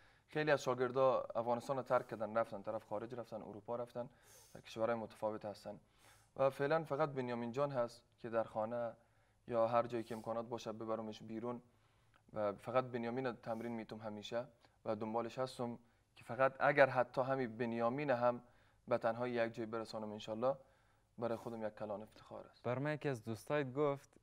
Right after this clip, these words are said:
Speaker 2: که عبدالله را نهادهای ورزشی، اه، وادار ساخته <coughs> که از افغانستان فراری شه و دوست داره بره به کشورهای دیگه. این واقعیت داره یا نه؟
Speaker 1: ببینین، فراری نه، چون من خب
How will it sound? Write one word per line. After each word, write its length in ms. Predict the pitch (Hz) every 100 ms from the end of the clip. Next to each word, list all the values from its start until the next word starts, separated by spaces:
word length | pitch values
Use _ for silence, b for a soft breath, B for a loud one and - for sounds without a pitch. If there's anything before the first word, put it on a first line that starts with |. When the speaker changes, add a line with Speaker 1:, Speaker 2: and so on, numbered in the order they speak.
| _
Speaker 2:
که 80 | -
عبدالله 480 | 113 104 117 120 143
را 280 | 135 131 139 b b b 107
نهادهای 380 | 110 107 131
ورزشی، 840 | 143 127 113 113 - 123 123 120 117 b b b _
اه، 420 | 107 101 98 101 101 98
وادار 500 | 104 113 107 131 143
ساخته 680 | 123 127 - 123 120 110 107
<coughs> 340 | - - -
که 60 | 120
از 260 | 107 107
افغانستان 520 | 113 95 107 107 127 123
فراری 400 | 113 107 113 123
شه 140 | 131
و 140 | 110
دوست 260 | 107 120 -
داره 160 | 117 110
بره 160 | 117
به 100 | 107
کشورهای 400 | - - 101 101
دیگه. 240 | 95 95 90 b b
این 100 | 113
واقعیت 320 | 110 - 120
داره 180 | 107 110
یا 80 | 92
نه؟ 120 | 87 - 165
Speaker 1:
ببینین، 300 | 196 202 143
فراری 480 | 143 135 143 175
نه، 240 | 196 190 117
چون 220 | - 170
من 440 | 156 147 156 156 - -
خب 200 | 127